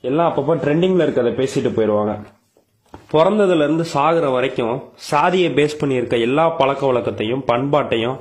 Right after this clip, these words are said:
அப்படியே ஃபாலோ பண்ணிக்கிட்டு பள்ளிகள்ல சாதி சான்றிதழ் கேட்கறதுனால தான் சாதி இருக்குதுன்னு சொல்றதெல்லாம் அயோக்கியத்தனம் இல்ல முட்டாள்தனம்.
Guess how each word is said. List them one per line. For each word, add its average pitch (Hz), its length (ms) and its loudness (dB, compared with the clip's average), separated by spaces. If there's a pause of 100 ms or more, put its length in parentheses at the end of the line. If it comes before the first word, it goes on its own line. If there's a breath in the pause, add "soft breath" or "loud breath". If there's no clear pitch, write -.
அப்படியே 170 440 0
ஃபாலோ 143 340 2
பண்ணிக்கிட்டு 110 480 -4 (580 loud breath)
பள்ளிகள்ல 185 440 2
சாதி 147 320 0
சான்றிதழ் 131 440 -2
கேட்கறதுனால 127 480 0
தான் 151 160 0
சாதி 143 340 0
இருக்குதுன்னு 127 460 -2
சொல்றதெல்லாம் 123 580 -2 (380 loud breath)
அயோக்கியத்தனம் 143 760 -2 (160)
இல்ல 120 180 -4
முட்டாள்தனம். 110 640 -6